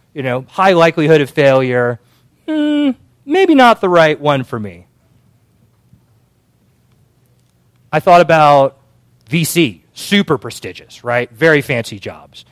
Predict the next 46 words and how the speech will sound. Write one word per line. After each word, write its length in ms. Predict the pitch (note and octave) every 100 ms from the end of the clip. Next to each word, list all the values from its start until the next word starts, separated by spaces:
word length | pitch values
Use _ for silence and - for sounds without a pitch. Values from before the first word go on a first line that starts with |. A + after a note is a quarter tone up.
| _
But 120 | G3
I'm 120 | B3+
a 60 | D#4+
people 420 | - B3 D#4 -
person, 440 | - G#2 - E2+
right? 220 | A#2 E3 G3
I 60 |
mean, 120 | F3+ F3
I 80 | G3
can't 320 | - A#3+ F3 _ _ -
imagine 440 | D#3 F3 D#3+ D#3
a 40 |
life 280 | B2+ C3+ B2
where 100 | C3+
I'm 120 | A#2+
measured 360 | A#2+ B2+ A#2+ A2
just 220 | A#2+ G#2+
by 100 | A2+
dollars. 720 | G2 G#2+ G#2+ F2+ _ - - _ _ _ _ _ -
I 80 | E3
looked 180 | F3+
at 60 | G3+
consulting. 600 | F#3+ - A3+ - F#2+ E2 _ _ _ -
You 80 |
know, 60 | C3+
I 40 |
did 160 | C#3 D#3+
some 140 | F#3
consulting 540 | E3 E3 F3+ F#3 D#3 B2
for, 280 | C#3+ C3 C3
you 140 | C3+
know, 200 | B2+ A#2+
uh, 240 | B2+ A#2+ A#2+
early 220 | D#3 E3+
stage 260 | - D#3 C#3+
startups 440 | E3 C3 G#2 -
looking 260 | D3 D3 C#3
to 160 | C3+
build 280 | A#2 C#3 B2
product 340 | B2+ A#2+ G#2+
teams. 340 | - F2+ E2 - _ _ _ _ _ _
And 440 | F3 E3+ D#3+ C#3 - _ _ _ -
the 80 |
value 420 | E3 F3 D4 C4 F3
wasn't 360 | D#3 F3+ F3+
in 500 | D#3+ D3 C#3 B2 B2